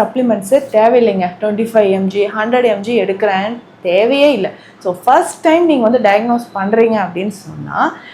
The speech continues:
இந்த உணவு முறையும் இந்த சிம்பிள் ஹோம் ரெமடியும் நம்ம ஃபாலோ பண்ணலாம்.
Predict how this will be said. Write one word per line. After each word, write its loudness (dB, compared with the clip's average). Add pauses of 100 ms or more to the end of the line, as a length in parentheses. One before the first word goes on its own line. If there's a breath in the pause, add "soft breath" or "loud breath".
(160 loud breath)
இந்த 2
உணவு 2
முறையும் 0
இந்த 0 (220)
சிம்பிள் 2
ஹோம் 2
ரெமடியும் 0
நம்ம 0 (100)
ஃபாலோ 2
பண்ணலாம். -4